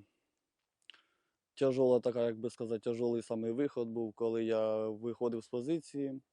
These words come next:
і ми попали, получається, під обстріл. Обстріл ворога був з арти та було F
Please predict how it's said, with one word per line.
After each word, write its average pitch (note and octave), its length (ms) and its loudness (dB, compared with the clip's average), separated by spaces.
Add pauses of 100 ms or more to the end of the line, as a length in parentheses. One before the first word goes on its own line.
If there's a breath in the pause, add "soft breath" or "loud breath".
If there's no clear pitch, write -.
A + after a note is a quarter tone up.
(600)
і A2+ 160 -2
ми C#3+ 180 2
попали, B2 680 2
получається, A#2 640 -2
під C3 240 0
обстріл. - 480 -6 (640 loud breath)
Обстріл C#3+ 520 6
ворога C3+ 340 0
був B2+ 240 0
з - 100 -8
арти C#3 420 2
та C3+ 320 2
було A#2+ 340 2
F G#2+ 140 -4